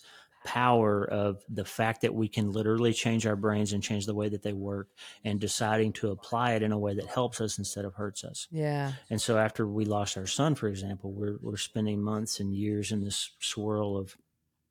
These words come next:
Speaker 1: of thinking that th-, our family's been forever, you know,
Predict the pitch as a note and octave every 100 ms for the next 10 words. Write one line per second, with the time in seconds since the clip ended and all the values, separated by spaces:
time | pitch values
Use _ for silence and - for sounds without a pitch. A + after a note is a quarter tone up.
0 | _ - - G2 - - - - - _
1 | _ _ - C3+ B2 C3 A#2 G#2+ - -
2 | - A2+ A#2 G#2 B2+ A#2+ A#2 A2 A#2+ G#2
3 | A2+ G#2+ G#2+ G#2+ G#2 G#2 A2 G#2+ G2+ G2